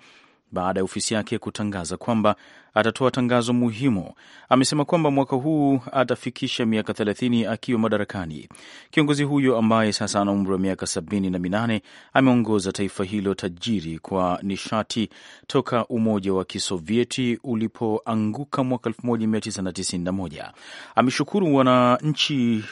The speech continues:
kwa kumpa fursa ya kuwa rais baada ya kupata uhuru wa taifa la Kazakhstan. Ametangaza pia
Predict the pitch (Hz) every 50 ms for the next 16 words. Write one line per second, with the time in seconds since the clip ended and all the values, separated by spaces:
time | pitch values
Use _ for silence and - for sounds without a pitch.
0 | - - - 123 110 107 - - 123 113 123 117 - 127 113 104 - - - 143
1 | 131 - - - 123 120 110 104 98 95 - - 104 98 98 - - 117 110 -
2 | - _ - - - - - _ - - 95 95 98 101 101 101 98 95 - 101
3 | 90 - 104 95 - 101 - - 101 131 139 139 135 131 - _ _ _ _ _
4 | _ _ _ _ - 120 120 - - 127 120 - - 123 113 107 107 95 101 95
5 | - - 95 87 85 98 82 - - - - 101 82 71 52 - - - _ -
6 | - _ _ - 135 139 131 - 127 120 117 117 107 98 104 - - 147 139 135
7 | 131 127 127